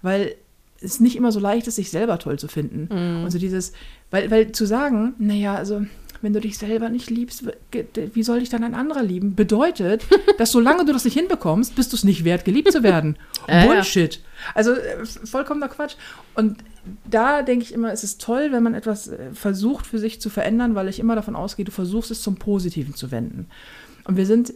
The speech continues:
Speaker 1: sehr eindimensional auf Körper und auf Erfolg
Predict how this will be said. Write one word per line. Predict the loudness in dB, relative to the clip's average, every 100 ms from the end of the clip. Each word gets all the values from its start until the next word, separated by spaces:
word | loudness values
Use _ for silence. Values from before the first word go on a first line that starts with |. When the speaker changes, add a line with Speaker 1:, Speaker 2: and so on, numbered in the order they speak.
| -12
Speaker 1:
sehr | 0 2 2 -2 -2
eindimensional | 2 4 4 4 2 0 -2 -2 -2
auf | -4 -8 -10 -10
Körper | -4 -4 -4 -4 -6 -8 -14 _ _ _
und | -2 -2 -2
auf | -8 -6
Erfolg | -6 -6 -8 0 4 4 2 -6